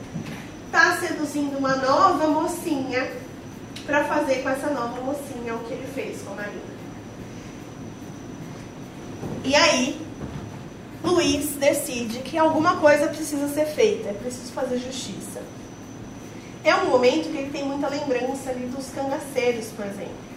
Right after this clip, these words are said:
dessa coisa do fazer justiça com as próprias mãos. E por que que ele pensa isso? Porque o Julião, sendo um homem rico,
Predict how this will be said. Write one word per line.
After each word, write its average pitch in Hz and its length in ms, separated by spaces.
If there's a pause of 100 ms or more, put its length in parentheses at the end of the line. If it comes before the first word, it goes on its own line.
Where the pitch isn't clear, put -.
(640)
dessa 214 240
coisa 214 220
do 214 100
fazer 226 340
justiça 220 500
com 226 80
as 226 100
próprias 226 480
mãos. 208 460 (440)
E 330 60
por 415 160
que 415 60
que 440 80
ele - 200
pensa - 380
isso? - 480 (400)
Porque 339 160
o 392 100
Julião, 294 540
sendo 285 400
um 247 100
homem 220 280
rico, 285 440